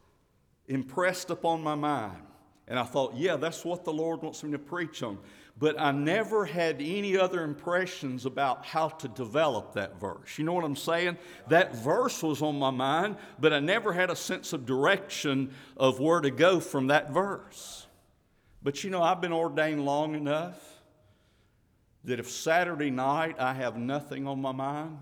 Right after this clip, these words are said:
it doesn't bother me anymore because God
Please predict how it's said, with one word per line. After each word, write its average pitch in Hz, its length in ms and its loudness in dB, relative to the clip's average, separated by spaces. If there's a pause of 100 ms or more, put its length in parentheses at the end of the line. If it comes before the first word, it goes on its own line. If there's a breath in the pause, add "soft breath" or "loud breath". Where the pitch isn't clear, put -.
(100)
it 135 220 -6
doesn't 123 400 -4
bother 139 380 -2
me 95 200 -4
anymore 85 460 -10 (920 soft breath)
because 95 460 -8 (100)
God 101 720 -4